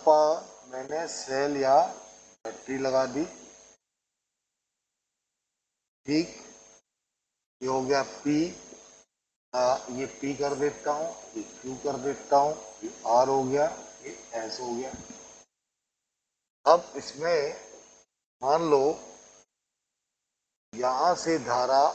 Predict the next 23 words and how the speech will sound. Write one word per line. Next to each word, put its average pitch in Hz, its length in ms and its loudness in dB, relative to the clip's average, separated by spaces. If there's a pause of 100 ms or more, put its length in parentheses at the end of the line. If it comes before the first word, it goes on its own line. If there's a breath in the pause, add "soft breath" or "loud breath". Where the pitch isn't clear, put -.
(160)
आई 131 280 0
आ 135 120 4
रही 147 220 2
है 160 80 2 (960)
और 123 160 -6 (100)
यहाँ 139 380 0
से 151 300 -2 (220)
आकर 127 480 0 (840)
ये 127 100 -6
कितनी 135 360 -10
चली 143 320 -4
गई, 151 220 0 (340)
आई 120 220 -2
वन, 139 280 0 (260)
और 117 140 -4
यहाँ 120 300 -2
से 143 180 -6
कितनी 135 340 -6
चली 139 320 -4
गई, 147 200 0 (440)
आई 117 180 -6 (140)
टू। 139 100 -8 (1900)
अब 180 140 8